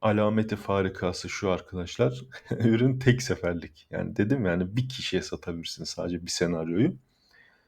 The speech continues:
Güzel yanı ne? Ee, yeni insanlarla tanışmak ve mutlaka yaptığınız sözleşmede şeyi belirtin. Eğer bunun filmini çekeceksen mesela senaryoda senarist olarak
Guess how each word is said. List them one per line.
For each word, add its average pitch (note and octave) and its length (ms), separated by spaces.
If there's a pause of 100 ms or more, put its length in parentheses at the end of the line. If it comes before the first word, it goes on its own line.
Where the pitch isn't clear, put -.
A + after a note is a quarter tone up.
(340)
Güzel F#3 360
yanı F3 240
ne? G3+ 240 (720)
Ee, A#2 220 (240)
yeni C#3 280
insanlarla D#3+ 520
tanışmak D3 480
ve D3+ 100
mutlaka D3+ 520
yaptığınız C3 480
sözleşmede B2+ 580
şeyi A#2 320
belirtin. G#2 460 (160)
Eğer A2+ 280 (460)
bunun A#2+ 280
filmini A#2 500
çekeceksen B2+ 760 (880)
mesela F#2+ 380 (240)
senaryoda C3 1120
senarist A#2 520
olarak A2 320